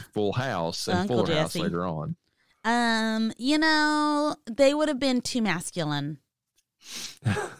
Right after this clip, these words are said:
Speaker 2: And they would not have been, been able to pull off the Ned Flanders scream.
Speaker 1: Uh, for sure, none of them would have. I don't even know. I don't think Michael J. Fox could have, to be honest, when it came to that.
Speaker 2: Yeah.
Speaker 1: So.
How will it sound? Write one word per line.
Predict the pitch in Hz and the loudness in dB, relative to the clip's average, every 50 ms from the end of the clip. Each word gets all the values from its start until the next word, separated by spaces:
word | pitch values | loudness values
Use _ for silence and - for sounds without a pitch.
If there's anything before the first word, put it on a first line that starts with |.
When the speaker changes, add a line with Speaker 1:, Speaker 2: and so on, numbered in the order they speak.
| - _ _ - | -20 _ _ 4
Speaker 2:
And | 247 254 254 | 4 8 8
they | 285 285 311 | 10 8 10
would | 294 320 302 277 | 10 8 6 6
not | 277 285 294 302 311 339 330 320 294 254 - | 4 2 2 4 6 8 10 12 12 10 10
have | - 233 254 220 | 6 2 0 2
been, | 233 226 220 220 214 | 2 2 2 2 2
been | 202 226 220 214 | 2 2 4 4
able | 220 220 202 208 | 2 2 2 0
to | 196 | -2
pull | - 254 233 208 | -2 0 2 2
off | 196 190 - | 2 2 2
the | 220 208 | 0 2
Ned | 208 190 180 - 175 | 2 2 2 0 -2
Flanders | - 208 185 165 160 147 147 - | -4 -2 -2 -2 -2 -4 -6 -8
scream. | - - 170 151 143 147 175 160 - _ _ _ _ _ _ _ _ _ - - - - _ _ - | -6 -4 -4 -2 -2 -4 -4 -6 -10 _ _ _ _ _ _ _ _ _ -20 -20 -20 -20 _ _ -8
Speaker 1:
Uh, | - 104 107 104 104 101 98 98 101 98 95 92 - | -6 -4 -2 -2 -2 -2 -2 -2 -2 -2 -4 -6 -6
for | - 107 101 | -4 -4 -4
sure, | - - - 117 110 104 98 92 | -4 -4 -2 0 0 2 2 2
none | 87 95 98 98 104 107 104 101 98 | 0 0 0 0 0 0 -2 -2 -4
of | 95 87 | -4 -2
them | 90 92 92 | 0 0 0
would | 92 92 | 0 -2
have. | 85 92 90 90 92 92 | -4 -4 -4 -4 -4 -4
I | 104 117 | -2 -2
don't | 135 131 127 123 | -2 0 0 2
even | 120 113 | 2 0
know. | 113 87 | 0 0
I | 98 120 | -2 -2
don't | 135 147 139 113 - | -2 -2 -4 -4 -6
think | - 127 110 | -6 -6 -2
Michael | 107 113 110 110 110 110 | -2 -2 -2 -2 -2 -4
J. | 101 101 104 95 | -4 -2 -4 -4
Fox | - - 107 104 - - - - | -4 -2 -2 -2 -2 -4 -8 -10
could | - - 85 | -8 -6 -4
have, | 82 87 85 85 - | -4 -4 -4 -4 -4
to | 85 | -4
be | 87 90 90 | -2 -2 -2
honest, | 90 92 92 90 85 80 - - | -2 -2 -4 -4 -4 -6 -6 -8
when | 92 90 | -8 -8
it | - | -8
came | - 92 90 85 | -6 -4 -4 -2
to | 80 80 | -2 -2
that. | 87 92 90 82 80 78 - | -2 -2 -2 -2 -4 -2 0
Speaker 2:
Yeah. | 202 190 175 165 160 160 156 | 0 2 4 4 4 4 2
Speaker 1:
So. | 160 - 160 | 0 -2 -6